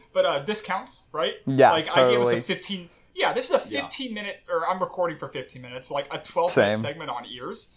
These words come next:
Speaker 1: I ca-, that
Speaker 3: Yeah.
Speaker 1: counts.
Speaker 3: Totally.
Speaker 2: Totally. Ear Talk.
Speaker 1: Ear Talk. Uh, I give it, like, I actually would give that one two thumbs up. I think that was a good segment.
Speaker 2: Hmm, what did it include? It included facts. That's a point.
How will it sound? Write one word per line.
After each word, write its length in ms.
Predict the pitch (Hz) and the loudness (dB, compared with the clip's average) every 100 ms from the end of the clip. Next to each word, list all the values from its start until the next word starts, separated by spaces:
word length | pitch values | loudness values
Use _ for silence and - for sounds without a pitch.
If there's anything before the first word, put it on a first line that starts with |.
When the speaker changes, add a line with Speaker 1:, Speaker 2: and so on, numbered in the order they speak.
| _ | _
Speaker 1:
I 80 | 233 | -6
ca-, 160 | 233 185 | -4 -6
that 120 | 202 180 | -6 -8
Speaker 3:
Yeah. 60 | - | -10
Speaker 1:
counts. 300 | - - - _ _ _ | -10 -12 -14 _ _ _
Speaker 3:
Totally. 260 | 92 85 80 - | -16 -16 -16 2
Speaker 2:
Totally. 440 | 156 147 143 147 - | 6 8 6 4 2
Ear 120 | 170 | 2
Talk. 300 | 156 135 127 - - _ - - - - _ _ _ | 6 8 8 4 -10 _ -20 -20 -20 -20 _ _ _
Speaker 1:
Ear 120 | 180 | -8
Talk. 320 | 160 127 - _ _ _ _ - | -4 -6 -8 _ _ _ _ -4
Uh, 300 | 202 247 240 - - _ - | -2 0 -4 -10 -20 _ -6
I 80 | 392 | -2
give 100 | 440 | 0
it, 100 | 554 | 0
like, 240 | - 180 - 214 | 2 0 -4 -4
I 140 | 427 | -2
actually 260 | - 320 214 | 0 0 0
would 120 | 196 | -2
give 120 | 190 | -2
that 140 | 190 156 | -2 -4
one 120 | 147 | -6
two 160 | - 156 | -8 -8
thumbs 260 | 131 127 | -8 -8
up. 200 | 123 - - | -12 -14 -10
I 100 | 208 | -8
think 140 | 277 | -4
that 80 | 240 | -2
was 100 | 185 | 0
a 40 | 156 | -2
good 160 | 151 | -4
segment. 360 | 131 113 - - - _ | -4 -6 -14 -20 -20 _
Speaker 2:
Hmm, 200 | 156 143 131 | 4 6 6
what 100 | 147 | 4
did 180 | 190 170 | 4 2
it 120 | 156 | 0
include? 420 | 135 127 110 95 92 | -4 -6 -4 -4 -2
It 80 | 110 | -4
included 400 | 113 139 120 101 | 2 2 2 2
facts. 600 | 110 113 233 - - - _ - | 2 2 0 -10 -18 -20 _ 2
That's 200 | 131 156 | 2 2
a 40 | |
point. 340 | - 135 135 | 0 2 2